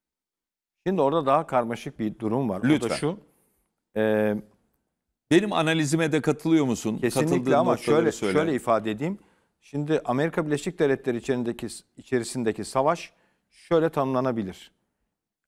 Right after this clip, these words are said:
Speaker 1: Amerikan menşeli olup, e, bu White Anglo-Saxon Protestan diyebileceğimiz beyaz Anglo-Saxon Protestan, e, nüvenin de içerisinden, e, gelen, e, sermayedar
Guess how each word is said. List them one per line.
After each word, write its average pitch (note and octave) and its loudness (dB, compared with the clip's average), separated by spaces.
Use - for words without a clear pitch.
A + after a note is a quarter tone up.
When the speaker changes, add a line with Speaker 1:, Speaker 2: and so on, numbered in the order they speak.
Speaker 1:
Amerikan C3+ 0
menşeli C#3 -2
olup, A2+ -2
e, A2 -2
bu A#2 -2
White D3 2
Anglo-Saxon B2+ -4
Protestan B2 -4
diyebileceğimiz G#2+ -2
beyaz B2 0
Anglo-Saxon A#2+ -2
Protestan, C3 -4
e, G#2 0
nüvenin A#2+ 2
de A2+ 2
içerisinden, A#2 -4
e, G2 -4
gelen, A#2+ 0
e, G2+ -2
sermayedar B2 -2